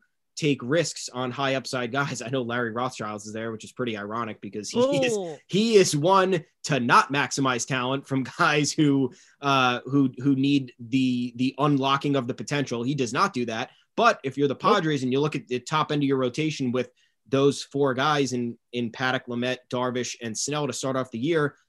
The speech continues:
Speaker 1: adding a Musgrove to the back of the rotation is great. That's a tremendous move. And they're just, they're in a different position than the Yankees are right now,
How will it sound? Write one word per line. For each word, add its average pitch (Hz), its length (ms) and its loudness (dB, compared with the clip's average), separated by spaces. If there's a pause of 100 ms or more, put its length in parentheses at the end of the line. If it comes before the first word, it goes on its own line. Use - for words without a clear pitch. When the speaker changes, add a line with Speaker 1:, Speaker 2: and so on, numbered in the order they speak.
(160)
Speaker 1:
adding 247 260 2
a 170 60 4
Musgrove 175 460 2
to 160 80 0
the 143 80 -2
back 175 240 2
of - 20 -2
the 147 80 -2
rotation 143 460 2
is 107 100 -8
great. 143 400 -2 (320)
That's 196 160 -6
a 170 40 -2
tremendous 160 500 2
move. 175 340 0 (140)
And 143 200 0
they're 180 160 4
just, 160 320 -2 (300)
they're 196 160 6
in 247 60 4
a 180 60 4
different 202 340 2
position 170 400 0
than 160 120 0
the 127 80 2
Yankees 147 400 -2
are 127 140 0
right 113 240 -4
now, 117 300 -6